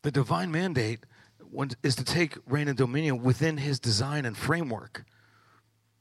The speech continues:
And when you do, you bring order to that chaos. So, like, years ago,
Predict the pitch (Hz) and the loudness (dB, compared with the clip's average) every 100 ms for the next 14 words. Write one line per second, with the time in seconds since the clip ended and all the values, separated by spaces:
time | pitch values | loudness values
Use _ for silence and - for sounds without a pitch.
0 | _ - 139 139 127 120 180 175 135 113 | _ -2 0 0 -2 0 0 2 0 0
1 | 120 120 160 175 131 - 117 113 - - | -2 0 2 2 2 -2 -4 -4 -8 -8
2 | 123 104 104 - - - _ _ _ _ | -6 -8 -8 -8 -8 -10 _ _ _ _
3 | _ _ _ _ _ _ _ _ - 165 | _ _ _ _ _ _ _ _ -4 0
4 | 151 143 151 190 180 131 120 110 | 2 2 0 0 0 0 0 0